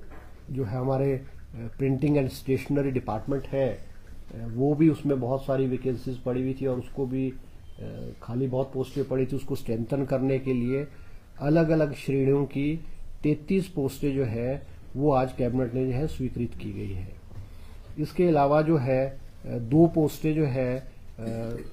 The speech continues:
डीएसपी सुप्रिटेंडेंट ऑफ पुलिस की पोस्टें कैबिनेट ने स्वीकृत की गई है। एक पोस्ट डिस्पेंसर in जेल मंडी में सैंक्शन की गई है।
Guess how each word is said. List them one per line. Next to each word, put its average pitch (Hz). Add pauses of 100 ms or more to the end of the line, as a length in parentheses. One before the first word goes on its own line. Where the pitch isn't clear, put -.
(680)
डीएसपी 147
सुप्रिटेंडेंट 139
ऑफ 143
पुलिस 139
की 135
पोस्टें 135
कैबिनेट 127
ने 135
स्वीकृत 123 (100)
की 131
गई 135
है। 131 (520)
एक 156 (180)
पोस्ट 147 (360)
डिस्पेंसर 135
in 139 (380)
जेल 135
मंडी 127
में 135
सैंक्शन 123
की 135
गई 127
है। 131